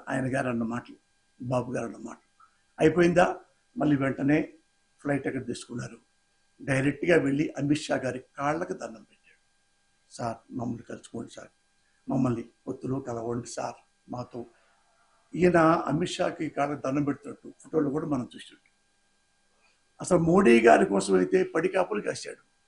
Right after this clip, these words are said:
"మీరుండాలి, మీరుండాలి, మీరుండాలి." ఆయన ఇసుగు బుట్టి సరే కానీ అని చెప్పి ఆయన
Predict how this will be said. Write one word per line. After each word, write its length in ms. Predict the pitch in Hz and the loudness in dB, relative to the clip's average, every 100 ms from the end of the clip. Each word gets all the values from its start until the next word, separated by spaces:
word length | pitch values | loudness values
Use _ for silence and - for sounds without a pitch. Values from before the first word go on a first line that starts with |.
| _ _ _ _ - | _ _ _ _ -2
"మీరుండాలి, 480 | 147 127 127 123 117 | 0 0 0 -2 -4
మీరుండాలి, 560 | 139 127 131 135 123 120 | -4 -4 -4 -4 -4 -6
మీరుండాలి." 500 | 123 127 127 120 - _ _ _ _ _ - | -10 -10 -14 -14 -20 _ _ _ _ _ -4
ఆయన 260 | 156 156 151 | 2 4 6
ఇసుగు 340 | 139 131 190 | 4 2 -2
బుట్టి 320 | 156 147 - | 0 0 -2
సరే 260 | 143 - 143 | 0 0 0
కానీ 480 | - 139 135 143 160 _ _ _ _ _ _ _ - | -2 -2 2 0 -2 _ _ _ _ _ _ _ -8
అని 100 | 143 | -4
చెప్పి 180 | 170 - | -4 -2
ఆయన 420 | - 156 147 | 0 2 2